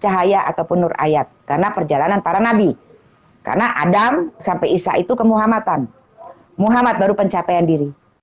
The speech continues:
Muhammad baru pencapaian diri. Tapi dari Adam, maka Adam itu masih perjalanan kemuhammadan.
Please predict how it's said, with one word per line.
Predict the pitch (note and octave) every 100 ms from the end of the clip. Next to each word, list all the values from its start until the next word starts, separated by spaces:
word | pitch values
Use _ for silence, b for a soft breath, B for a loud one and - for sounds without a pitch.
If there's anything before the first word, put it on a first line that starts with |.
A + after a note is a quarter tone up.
| _ _ _ _ _ _ _ _ _ _ _ _ _
Muhammad | F3+ F3+ A#3+ B3
baru | G#3
pencapaian | G3 F#3 F3
diri. | F3+ F3+
Tapi | E4+ A#3
dari | F#3+ F3+ F3 -
Adam, | - - G3 B3 A#3+ _ -
maka | D#3 -
Adam | F#3+ F3 F3
itu | B3+
masih | B3 B3
perjalanan | A#3+ A3 B3 B3+ B3+
kemuhammadan. | C4 C4 C4 C4+ C#4 - D3